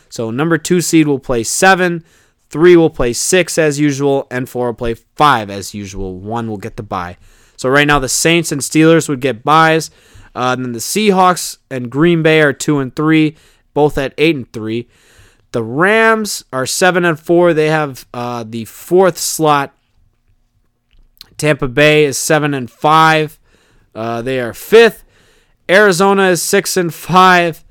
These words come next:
They are sixth right now, and then seventh is,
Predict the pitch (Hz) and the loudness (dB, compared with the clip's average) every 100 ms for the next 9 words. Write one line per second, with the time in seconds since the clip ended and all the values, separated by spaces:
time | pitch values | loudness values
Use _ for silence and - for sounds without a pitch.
0 | _ _ _ _ _ _ 127 156 165 147 | _ _ _ _ _ _ 0 4 4 2
1 | - 180 - 170 156 156 151 151 143 135 | 0 -2 0 0 2 2 0 0 -4 -4
2 | - 202 240 214 175 151 - | 2 4 4 2 -2 -2 -6